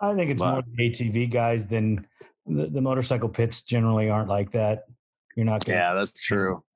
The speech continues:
Speaker 1: you're not getting the same camaraderie. And, and, you know, in the pro class, uh,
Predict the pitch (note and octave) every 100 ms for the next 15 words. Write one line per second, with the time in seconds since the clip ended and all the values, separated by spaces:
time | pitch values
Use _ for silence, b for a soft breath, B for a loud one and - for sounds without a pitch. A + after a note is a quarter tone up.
0 | - - - - - C3 C3+ B2+ B2+ B2
1 | A#2+ A2+ - A#2+ A#2 A2+ A2 G#2+ - G#2+
2 | G#2+ G#2+ G#2+ G#2 G#2 G#2 G2+ G2+ _ B
3 | B E3 F3 - F#3 F#3 F#3+ - _ -
4 | G#3 G#3+ F#3 B2 G#3+ A3 C#3+ B2 A#2+ -
5 | E3+